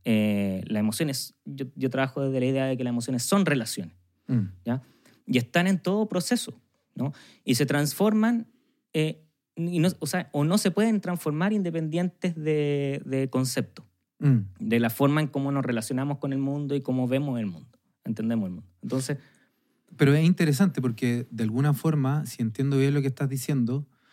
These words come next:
Speaker 2: el punto es que se fomenta una cierta forma de entender las emociones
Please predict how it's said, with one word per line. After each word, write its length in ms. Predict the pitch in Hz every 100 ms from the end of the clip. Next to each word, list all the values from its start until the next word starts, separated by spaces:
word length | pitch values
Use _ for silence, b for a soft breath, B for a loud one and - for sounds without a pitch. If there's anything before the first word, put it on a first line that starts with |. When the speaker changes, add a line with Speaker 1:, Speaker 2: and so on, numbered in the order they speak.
| b b -
Speaker 2:
el 300 | 127 117 113
punto 580 | - 165 180 - 175
es 160 | 165 131
que 460 | - 143 135 127 123 b b -
se 200 | - 139
fomenta 600 | 123 127 131 175 190 185
una 360 | 175 160 143 135
cierta 580 | - - 165 170 -
forma 400 | 156 165 160 165
de 80 | 160
entender 500 | 147 135 135 135 147
las 200 | 151 147
emociones 840 | 135 123 113 - 151 156 147 160